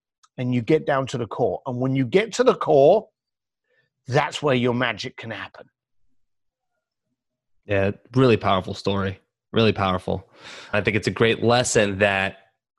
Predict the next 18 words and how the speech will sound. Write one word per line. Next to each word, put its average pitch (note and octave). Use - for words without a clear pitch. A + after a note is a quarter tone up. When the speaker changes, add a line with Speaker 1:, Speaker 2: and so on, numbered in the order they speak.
Speaker 2:
we A2+
don't A#2+
just -
take B2
the A2
first A2+
answer G#2+
for F#2+
granted, F#2+
because F#2
it's F#2
usually, G#2+
it's G2+
not E3+
that A#2+
it's -
a F#2+
lie, B2